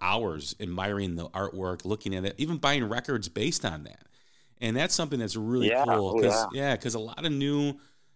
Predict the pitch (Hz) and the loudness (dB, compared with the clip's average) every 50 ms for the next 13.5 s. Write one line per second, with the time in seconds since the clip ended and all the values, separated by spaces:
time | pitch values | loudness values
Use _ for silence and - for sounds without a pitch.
0 | - _ _ - - - - 151 139 127 127 - 117 117 120 127 127 127 127 127 | -20 _ _ -8 -6 0 2 4 4 4 4 2 0 0 2 2 2 2 0 0
1 | - - - 117 113 113 113 113 107 101 107 104 110 113 117 110 95 - 98 98 | -2 -4 -4 -2 0 0 0 -2 -2 0 0 0 0 0 -2 -2 -2 -2 -2 0
2 | 98 98 98 98 98 95 - - - - 113 98 120 117 123 - - - 117 113 | 0 0 0 -2 -2 0 0 -2 -2 -4 -4 -4 -2 -2 -2 -4 -6 -4 -2 0
3 | 120 127 123 117 95 95 - - 95 113 120 120 110 82 - 90 90 87 80 80 | 0 0 0 0 -2 -2 -6 -6 -6 -4 -2 -2 -4 -4 -6 -6 -6 -6 -6 -6
4 | 76 73 - - _ _ _ _ _ _ _ _ _ _ - - 92 87 85 85 | -10 -12 -14 -18 _ _ _ _ _ _ _ _ _ _ -12 -8 -6 -4 -4 -4
5 | 85 82 82 80 - 95 90 92 98 92 92 - - - - 110 110 110 107 - | -4 -4 -6 -6 -6 -4 -2 0 0 0 -2 -4 -4 -2 0 2 2 0 0 -2
6 | - 107 101 101 107 110 107 110 104 101 98 98 95 92 92 90 90 87 78 85 | -2 0 4 6 6 6 6 4 4 4 4 4 2 2 0 0 -2 -4 -4 -4
7 | 87 85 80 - - 87 - - 101 107 - 104 101 90 - 104 98 95 95 82 | -6 -6 -6 -8 -12 -12 -6 -6 -4 -4 -2 -2 -2 -2 -2 -4 -4 -4 -4 -6
8 | 90 95 98 98 95 95 92 - 104 104 - - 113 131 165 170 147 - - - | -6 -6 -6 -4 -4 -4 -4 -4 -4 -4 -6 -6 -4 -2 0 0 -2 -2 -2 0
9 | 151 135 110 104 98 95 87 101 92 85 85 78 - 85 87 95 85 76 - - | 0 2 2 2 2 2 0 0 -2 -2 -4 -8 -8 -8 -8 -8 -8 -10 -14 -18
10 | - - - - - - _ _ _ _ _ _ - _ _ _ _ - _ _ | -20 -20 -20 -20 -20 -20 _ _ _ _ _ _ -20 _ _ _ _ -20 _ _
11 | - - - - - _ _ _ - - - - - - - - - _ _ - | -20 -20 -20 -20 -20 _ _ _ -20 -20 -20 -20 -20 -20 -20 -20 -20 _ _ -6
12 | - 135 135 117 - - 135 151 151 - _ 127 127 139 160 160 - - - 110 | -4 -2 -2 0 2 2 2 2 2 0 _ 0 2 4 2 2 0 0 0 2
13 | 113 120 123 120 113 110 107 101 95 92 | 4 4 6 6 6 6 6 4 2 0